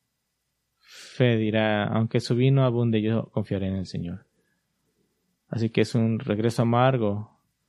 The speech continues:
pero está siendo cargado por fe.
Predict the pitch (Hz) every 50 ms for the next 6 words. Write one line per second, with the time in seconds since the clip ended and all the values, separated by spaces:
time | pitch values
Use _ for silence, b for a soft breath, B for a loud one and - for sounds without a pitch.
0 | _ _ _ _ _ _ _ _ _ _ _ _ _ _ _ _ _ _ _ _
1 | _ _ - 117 107 107 104 101 - - - - 107 110 - - 120 117 113 110
2 | 107 104 101 98 101 101 131 180 - _ _ _ _ _ _ _ _ _ _ _
3 | _ _ _ _ _ _ _ _ _ _ _ _ _ _ _ _ _ _ - 120
4 | 117 113 123 135 143 147 139 135 - 127 117 - - 104 87 87 87 -